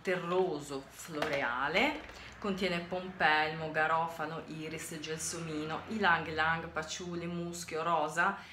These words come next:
mughetto, ginepro, pepe, muschio, ambra. È un capolavoro, secondo me, l'Eau de Soie,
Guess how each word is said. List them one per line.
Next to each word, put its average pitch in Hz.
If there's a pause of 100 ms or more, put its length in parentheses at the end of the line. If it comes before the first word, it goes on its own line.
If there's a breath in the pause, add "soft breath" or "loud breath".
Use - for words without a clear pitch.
(140 loud breath)
mughetto, 220
ginepro, 196
pepe, 208 (300 loud breath)
muschio, 233
ambra. 156 (3500 loud breath)
È 170
un 175
capolavoro, 143
secondo 151
me, 151
l'Eau 151
de 151
Soie, 147